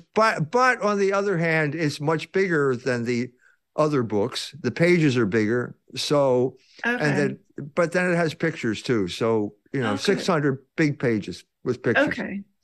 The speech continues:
Speaker 2: Great. Well, that sounds, that s-, sounds really awesome. Um, I have heard you back when you were doing the podcast circuit, like in twenty nineteen, twenty twenty, I listened to you a lot, and you would often talk about the Supreme Court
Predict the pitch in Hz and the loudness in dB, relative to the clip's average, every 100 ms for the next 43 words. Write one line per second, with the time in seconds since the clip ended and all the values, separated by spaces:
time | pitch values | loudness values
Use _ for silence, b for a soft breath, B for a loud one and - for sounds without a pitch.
0 | _ - 294 - - 214 226 - - 233 | _ 2 4 2 0 0 2 0 0 0
1 | 214 202 202 220 - 220 220 202 214 202 | 0 -2 -4 -6 -6 -6 -4 0 2 4
2 | 202 190 185 196 196 190 196 202 B B | 4 2 2 0 -2 -4 -6 -8 B B
3 | B B 254 247 233 208 196 202 - 294 | B B 2 4 4 4 2 0 2 4
4 | 311 311 330 381 427 440 320 311 226 269 | 4 2 0 2 2 2 2 2 4 4
5 | 403 392 330 311 269 220 254 262 233 196 | 4 0 0 0 0 0 0 0 -2 -2
6 | 233 254 - 220 208 - 214 208 - - | -2 -2 -2 -4 -2 -2 -2 -2 -4 -4
7 | - - 196 196 190 190 - 208 208 190 | -10 -2 -2 0 -2 -2 0 2 4 2
8 | 196 202 196 202 196 202 202 190 180 202 | 0 2 2 2 0 0 0 0 -2 -2
9 | 214 196 185 185 190 - 185 185 B B | -4 -2 -2 0 0 0 -4 -8 B B
10 | B B 247 247 277 302 277 262 254 240 | B B 2 4 2 2 2 2 2 -2
11 | 220 202 208 233 233 - 233 214 | -2 -4 -2 0 0 0 0 0